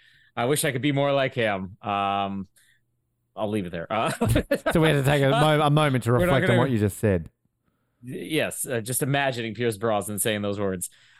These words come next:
Speaker 1: Uh, but that, that, that moment where his face is coming off, like, it should be played for laughs. He's giving him the Heimlich. He's literally face off.
Speaker 2: <laughs>
Speaker 1: Yes.
Speaker 2: Sorry,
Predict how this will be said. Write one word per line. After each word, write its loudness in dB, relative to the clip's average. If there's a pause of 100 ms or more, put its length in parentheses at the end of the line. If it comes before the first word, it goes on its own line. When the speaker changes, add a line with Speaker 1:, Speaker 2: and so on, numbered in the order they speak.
Speaker 1:
Uh, -2
but -4
that, 0
that, -4
that 0
moment 0
where 0 (520)
his 2
face -2
is 0
coming -2
off, -2
like, -2 (320)
it -2
should 0
be 2
played -2
for 0
laughs. -2
He's -2
giving 0
him -2
the 2
Heimlich. 0
He's -6
literally 0 (460)
face 0
off. 4
Speaker 2:
<laughs> -
Speaker 1:
Yes. 2
Speaker 2:
Sorry, 2